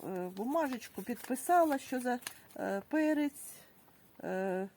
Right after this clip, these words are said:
де він у мене ріс, який він і якого року я зібрала ці, е,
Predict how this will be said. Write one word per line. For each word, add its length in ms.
де 240
він 200
у 60
мене 320
ріс, 300
який 520
він 240
і 100
якого 580
року 420
я 180
зібрала 500
ці, 360
е, 280